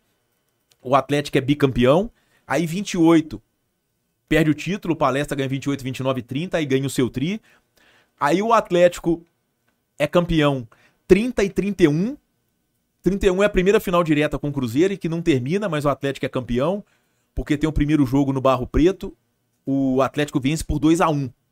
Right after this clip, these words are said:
Tem a segunda partida em Lourdes, não existe um acerto em relação à arbitragem, que o Palestra queria que fosse árbitro do Rio, o Atlético apresentou uma lista tríplice de árbitros mineiros, teve uma preliminar entre os dois clubes que o pau quebrou,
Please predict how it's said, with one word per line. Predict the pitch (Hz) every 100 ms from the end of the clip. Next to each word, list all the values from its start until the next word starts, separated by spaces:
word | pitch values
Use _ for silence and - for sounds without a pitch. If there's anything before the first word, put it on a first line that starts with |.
| _ _ _ _
Tem | -
a | 143
segunda | 156 143 165
partida | 165 147 - 151 147
em | 135
Lourdes, | 147 196 190 - - _ _ _ -
não | 156 185
existe | 156 131 180 -
um | 180
acerto | 160 - - 165 - 139
em | 139
relação | 135 139 123 - 135
à | 135
arbitragem, | 131 120 - 127 160 202 190 147
que | -
o | 135
Palestra | 131 127 131 123
queria | 127 131
que | -
fosse | 139 123
árbitro | 120 123 123 123
do | 110
Rio, | 120 185 202 190 - - _
o | 131
Atlético | 123 143 143 -
apresentou | 143 135 131 120 135
uma | 131
lista | 123 123 123
tríplice | 120 131 - 120
de | 117
árbitros | 120 127 120 120 113
mineiros, | 123 117 143 185 185 - _ _
teve | 170 156
uma | 160
preliminar | 156 156 147 135 135
entre | 135 135
os | 131
dois | 131 -
clubes | 139 143
que | -
o |
pau | - 135
quebrou, | 135 120 123 175 196